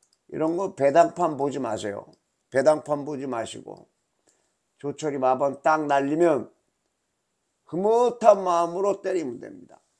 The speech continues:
<clears throat> 요번 경주 충분히 터질 수 있는 경주로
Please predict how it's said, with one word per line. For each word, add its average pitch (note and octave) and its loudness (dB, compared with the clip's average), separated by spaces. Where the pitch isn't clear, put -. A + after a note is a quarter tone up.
<clears throat> G3+ 0
요번 D3+ -2
경주 D#3 -4
충분히 A3 -4
터질 G3 -6
수 F#3+ -4
있는 F3 -4
경주로 C#3 -6